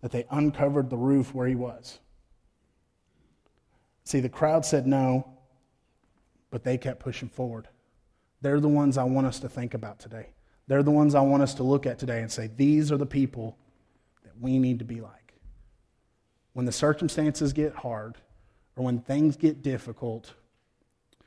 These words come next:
when I have someone in my hand that needs to get to Jesus, I will not stop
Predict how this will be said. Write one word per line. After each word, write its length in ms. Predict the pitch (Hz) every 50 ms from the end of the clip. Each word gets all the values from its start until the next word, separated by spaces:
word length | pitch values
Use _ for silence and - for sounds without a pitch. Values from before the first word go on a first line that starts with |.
| _ _
when 120 | - 127 131
I 100 | 131 127
have 280 | 117 123 143 151 156
someone 280 | 143 - 170 160 160 156
in 60 | 151
my 160 | 156 151 156
hand 380 | 147 147 156 147 139 135 131 117
that 120 | - - 127
needs 360 | 123 131 143 160 160 151 156
to 80 | - 156
get 180 | 147 151 143
to 100 | - 156
Jesus, 420 | 135 131 135 127 120 123 123 - -
I 160 | - 127 139 143
will 260 | 131 139 156 165 165
not 240 | 160 156 156 151 -
stop 460 | - - 170 143 127 110 104 -